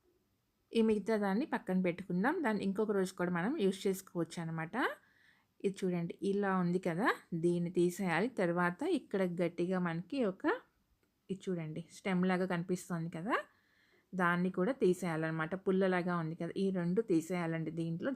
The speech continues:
జాగ్రత్తగా క్లీన్ చేసుకోవాలి, లేదంటే మనకి చేదు వచ్చేస్తుంది అనమాట వడ అనేది. చూడండి,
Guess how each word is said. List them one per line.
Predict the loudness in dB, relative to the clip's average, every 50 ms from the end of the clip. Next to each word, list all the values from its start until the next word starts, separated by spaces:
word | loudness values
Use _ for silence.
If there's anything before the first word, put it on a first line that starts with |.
| 0 0
జాగ్రత్తగా | 0 0 0 -2 -4 -4 -6 -6 -6 -6 -4 -2
క్లీన్ | -2 -2 -2 -2 -2
చేసుకోవాలి, | -4 -4 -4 -4 -2 0 0
లేదంటే | 0 0 0 0 -2 -2 -2 -2 -2 -4 -6 -12 -20 -20 -20 -14 _ -2
మనకి | -2 -2 0 0 -2 -2 2 4
చేదు | 6 6 6 4 2
వచ్చేస్తుంది | 0 2 2 0 0 -2 -6 -6 -4 -4 -2 -2
అనమాట | -2 -2 -2 -4 -4 -4 -2 -2 -2
వడ | 0 0 0 0 0 -2
అనేది. | -2 -2 -2 -2 0 0 -2 -2 -6 _ _ _ _ _ _ _ _ _ _ _ _ _ _ _ _ _ _ _ -10
చూడండి, | -6 -6 -6 -4 -4 -4 -2